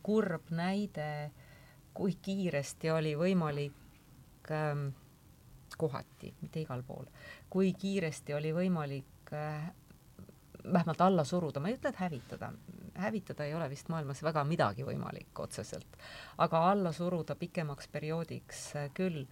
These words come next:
kui lühikese ajaga, kui ma räägin kolonialismist,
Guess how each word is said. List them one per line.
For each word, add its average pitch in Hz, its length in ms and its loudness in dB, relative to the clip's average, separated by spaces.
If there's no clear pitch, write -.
kui 180 200 8
lühikese 185 640 4
ajaga, 156 640 2
kui 131 80 -6
ma 143 80 -2
räägin 143 280 -4
kolonialismist, 147 1000 -6